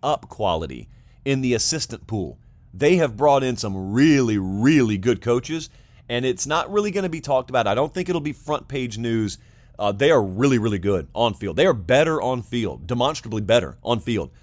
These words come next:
than they were last year. I don't even think that's a debate. Having said that, the big question with DeBoer is gonna be talent acquisition. And, uh, even though I believe in him, I still think it's a fair question to have about him until he gets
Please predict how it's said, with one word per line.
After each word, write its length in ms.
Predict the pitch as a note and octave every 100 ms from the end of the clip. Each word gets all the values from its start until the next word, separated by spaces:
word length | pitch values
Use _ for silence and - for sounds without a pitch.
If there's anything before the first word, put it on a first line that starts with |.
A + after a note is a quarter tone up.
| -
than 280 | A2 C3 B2
they 160 | B2 A#2+
were 500 | G2+ A2 B2+ B2+ A2+
last 320 | A2 G#2 -
year. 200 | G2 - _ - _ _
I 160 | - D#3
don't 220 | E3 C3+
even 180 | A#2+ G#2
think 160 | A#2+ -
that's 220 | G#2 F#2+
a 60 |
debate. 560 | D2+ D#2 D3+ G3+ A#2 - - _ _ -
Having 320 | D#3+ C3 G#2+
said 260 | - G#3+ F3
that, 340 | A2 A#2+ - - - - - - -
the 100 | B2
big 140 | C#3 -
question 400 | C#3 C#3+ - A2+
with 160 | A2
DeBoer 260 | G2 A#2 C#3+
is 100 | A2+
gonna 140 | A2+
be 120 | G#2 F#2
talent 340 | C3 D3 A#2
acquisition. 640 | G2+ - F2+ E2+ - A#2 - - - _
And, 240 | - G3+ G3+
uh, 160 | G3 G3
even 160 | D3+
though 80 | C3
I 100 | C3+
believe 440 | A2 G2+ A#2+ F#3+ A2
in 140 | F#2
him, 220 | F#2+ A2+
I 120 | A2+ B2+
still 180 | C#3+
think 180 | B2 B2
it's 100 | G2+
a 40 | -
fair 420 | A#2+ A2 G2+ D#2 - - _
question 520 | - D#3+ D#3+ - G2+
to 100 | F2+
have 200 | F#2 E2+
about 300 | C#2 D2 D2
him 160 | F2 G#2+ - - -
until 640 | A2+ A2+ A#2 A2 G#2 F#2 -
he 160 | B2+
gets 240 | A#2+ B2+